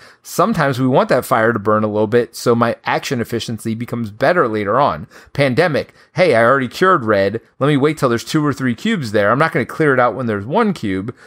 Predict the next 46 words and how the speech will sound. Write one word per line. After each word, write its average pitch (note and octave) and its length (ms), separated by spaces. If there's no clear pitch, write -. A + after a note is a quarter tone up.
when C3 180
I B2+ 100
can, B2+ 220
for B2 160
one C3 220
action, B2 400
clear A2+ 300
out G#2 320
all B2+ 160
the A2 100
cubes F#2+ 400
in G#2 160
that F#2+ 220
one F#2+ 260
space. - 420
So - 140
let C#3 100
me, B2+ 160
let's C#3 260
wait B2 300
a A#2 40
little A2 220
bit F#2+ 220
till G2 140
that G#2 260
builds G#2+ 280
up A2+ 160
a F#2 40
little B1+ 220
bit. B1 200
So D#3+ 160
I C3 80
do F3+ 320
like C3 460
how B2 220
you A#2 180
feel C#3+ 480
like A2 240
you're A2 200
getting B2 400
better A#2 320
with D3 180
stuff, E3 360
and B2 120
it B2 120
changes, C#3+ 840